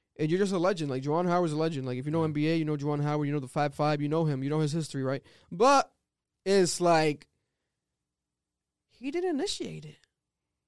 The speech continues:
Speaker 1: Obviously, the fucking timeout shit was some bullshit.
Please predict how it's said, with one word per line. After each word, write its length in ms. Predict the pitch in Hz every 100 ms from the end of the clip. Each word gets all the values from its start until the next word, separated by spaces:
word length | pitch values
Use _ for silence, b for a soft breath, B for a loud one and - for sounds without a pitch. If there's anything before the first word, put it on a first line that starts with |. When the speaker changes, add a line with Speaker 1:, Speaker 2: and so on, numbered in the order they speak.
| _ _ _ _ _ _ _ -
Speaker 1:
Obviously, 480 | 247 285 262 277
the 120 | 214 208
fucking 340 | 240 220 202
timeout 420 | 220 226 233 233
shit 220 | - 220
was 180 | 196 190
some 140 | 196 165
bullshit. 520 | 170 156 - 165